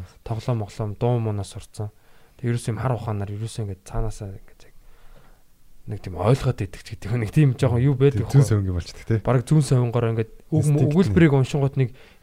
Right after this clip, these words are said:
Speaker 1: энийг буруу бичигдсэн байна да гэж
Speaker 2: Тий.
Speaker 1: ингээд ойлгоод идэг. Нэг тийм болцсон. Тэгээ яг ингэ нөө би чи яг нарийн дөрөн мөрмөр нэгэж бараг уншааг байхгүй. Ер нь ер нь бол тэгэж сураагүй болохоор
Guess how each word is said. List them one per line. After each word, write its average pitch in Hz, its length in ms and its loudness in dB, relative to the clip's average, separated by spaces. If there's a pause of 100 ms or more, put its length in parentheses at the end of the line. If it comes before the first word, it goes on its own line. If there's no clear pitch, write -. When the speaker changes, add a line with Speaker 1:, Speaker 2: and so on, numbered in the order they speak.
Speaker 1:
энийг 143 160 -2
буруу 151 240 2
бичигдсэн - 420 -6
байна 117 180 0
да 113 80 0
гэж 110 120 0
Speaker 2:
Тий. 110 100 6
Speaker 1:
ингээд 110 180 4
ойлгоод 120 400 2
идэг. 113 220 -10 (960)
Нэг 127 160 -8
тийм 123 320 0 (240)
болцсон. - 320 -10
Тэгээ 139 240 6
яг - 0 -
ингэ 143 160 4
нөө 123 240 0
би 123 160 -6
чи 123 160 -2
яг - 80 -6
нарийн 123 480 0 (320)
дөрөн 120 160 0
мөрмөр 104 480 -2
нэгэж 92 240 -14
бараг - 240 -16 (1040)
уншааг 110 240 -8
байхгүй. - 320 -14 (160)
Ер 113 160 -4
нь 147 160 4
ер 160 160 6
нь 165 80 6
бол 147 80 8
тэгэж - 400 -2
сураагүй 123 480 0
болохоор - 320 -4